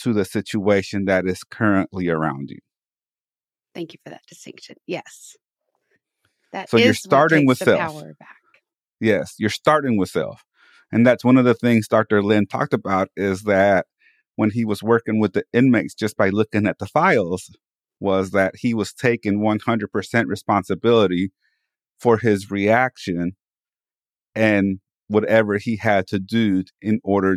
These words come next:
Speaker 1: to clear these files and clear himself.
Speaker 2: Mm-hmm. Yeah.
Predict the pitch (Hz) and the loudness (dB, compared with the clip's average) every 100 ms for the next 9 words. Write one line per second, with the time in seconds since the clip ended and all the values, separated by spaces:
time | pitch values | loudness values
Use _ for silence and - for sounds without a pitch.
0 | - - 101 95 _ _ _ - 123 120 | -4 -4 -4 -4 _ _ _ -4 0 2
1 | 98 98 95 - 104 107 90 85 95 - | 2 0 -6 -2 2 2 2 -2 -6 -2
2 | 107 98 110 90 - 104 - - - _ | -2 0 0 -4 0 -2 -2 -14 -20 _
3 | _ _ _ _ _ _ _ _ 202 165 | _ _ _ _ _ _ _ _ -14 -12
4 | 160 160 _ _ _ _ _ _ _ _ | -12 -14 _ _ _ _ _ _ _ _
5 | _ _ _ _ - _ - | _ _ _ _ -20 _ -20